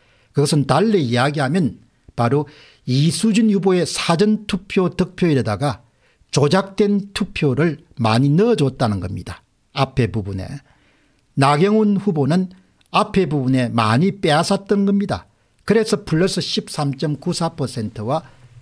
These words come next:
각각 마이너스 십삼점이삼 퍼센트가 나온 겁니다. 그냥 이 표 하나로 있죠.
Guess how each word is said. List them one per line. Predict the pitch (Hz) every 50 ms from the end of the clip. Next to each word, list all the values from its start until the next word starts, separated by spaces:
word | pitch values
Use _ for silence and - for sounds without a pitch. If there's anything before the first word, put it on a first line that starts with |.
| - - _ -
각각 | - 156 - - - 160 160 - - - - -
마이너스 | - 123 117 117 127 147 160 151 -
십삼점이삼 | - - 160 - - - 143 127 120 - 156 147 143 - 135 123 127 123 - 175 196 - -
퍼센트가 | 160 127 123 - 117 107 - 110 98
나온 | 92 92 90 90 98 98
겁니다. | 117 113 110 107 110 104 - - - - - - -
그냥 | - 185 190 180 185
이 | 208 214 254 254 -
표 | - - - 247 - -
하나로 | - - - 165 170 208 254 269 262 202
있죠. | 143 139 - - 160 123 -